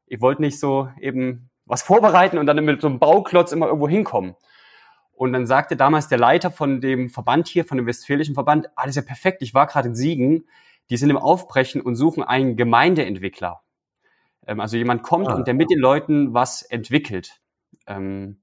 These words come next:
Speaker 1: damals unter dem Schwerpunkt junge Erwachsenenarbeit. Also mein Titel ist immer so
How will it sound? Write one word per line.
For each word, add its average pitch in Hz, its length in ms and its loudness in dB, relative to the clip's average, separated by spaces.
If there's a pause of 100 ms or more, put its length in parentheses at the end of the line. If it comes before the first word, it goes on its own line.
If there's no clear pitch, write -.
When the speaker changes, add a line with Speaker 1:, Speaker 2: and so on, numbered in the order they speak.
(260)
Speaker 1:
damals 143 340 4
unter 131 140 -2
dem 127 100 0
Schwerpunkt 131 600 -2
junge 131 220 2
Erwachsenenarbeit. 104 680 0
Also 98 420 -2 (140)
mein 110 220 -2
Titel 160 280 -2
ist 123 140 -2
immer 127 140 0
so 117 160 0